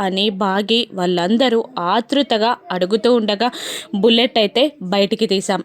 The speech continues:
ఇప్పుడు ప్రాణాలకైతే ప్రమాదం లేదు" అని డాక్టర్ చెప్పగానే ఆరు బాగి ఇద్దరు హ్యాపీగా ఊపిరి పీల్చుకుంటారు. ఇక ఆరు బాగిని ముట్టుకోలేదా?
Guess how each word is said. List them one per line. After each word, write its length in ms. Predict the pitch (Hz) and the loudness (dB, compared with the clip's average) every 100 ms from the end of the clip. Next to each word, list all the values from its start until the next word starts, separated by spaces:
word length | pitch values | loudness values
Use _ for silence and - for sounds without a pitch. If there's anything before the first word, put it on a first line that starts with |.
| - | -2
ఇప్పుడు 420 | 233 - 220 247 214 - | -2 2 4 4 2 -4
ప్రాణాలకైతే 840 | 196 185 240 262 254 233 208 220 262 | -4 0 2 2 0 0 0 2 0
ప్రమాదం 680 | - 208 185 226 214 220 | 0 -2 0 0 2 2
లేదు" 360 | 202 196 202 - _ 262 | 2 2 0 -2 _ -4
అని 260 | 247 254 | 0 0
డాక్టర్ 480 | 214 208 214 254 269 - | 0 0 0 2 2 2
చెప్పగానే 580 | 214 247 233 226 226 254 - | 0 0 0 2 0 -2 0
ఆరు 320 | 208 233 277 | 2 4 4
బాగి 540 | 320 233 214 202 226 247 - | 2 2 0 0 -2 -2 -4
ఇద్దరు 480 | 180 175 233 240 269 _ | -2 0 2 2 0 _
హ్యాపీగా 720 | - 226 220 269 285 240 240 285 - | -12 -4 -2 0 0 2 2 0 2
ఊపిరి 340 | 233 220 202 | 4 4 2
పీల్చుకుంటారు. 800 | 220 285 214 - 208 196 196 190 - _ - - - | 2 0 0 -2 -2 0 0 -2 -4 _ -20 -20 -4
ఇక 220 | 262 269 262 233 - | -2 2 2 0 0
ఆరు 460 | 190 220 262 269 277 _ - | 0 2 4 4 2 _ -12
బాగిని 800 | 165 202 185 226 269 247 262 285 - | -2 0 0 2 2 4 2 0 -4
ముట్టుకోలేదా? 920 | 196 196 240 277 302 294 269 294 370 | -4 -2 0 4 6 6 4 0 -2